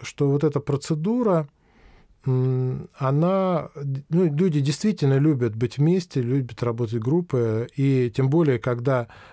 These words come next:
а, получают какие-то новые непривычные ощущения, состояния, какой-то новый непривычный опыт, это, э, ну,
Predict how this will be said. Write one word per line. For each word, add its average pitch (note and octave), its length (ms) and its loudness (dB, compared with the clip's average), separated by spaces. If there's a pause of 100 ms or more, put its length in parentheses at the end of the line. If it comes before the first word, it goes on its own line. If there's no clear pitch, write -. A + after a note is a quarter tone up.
(120)
а, A2+ 200 -2
получают C3 500 0
какие-то A#2 440 -2
новые C3+ 280 2
непривычные A#2+ 580 -2
ощущения, A#2+ 800 -2
состояния, A#2 1040 -2
какой-то A2+ 380 -8
новый B2+ 240 0
непривычный A#2 540 -2
опыт, G#3+ 280 -2 (560)
это, D#3 500 0
э, B2 800 -2
ну, F3+ 220 -2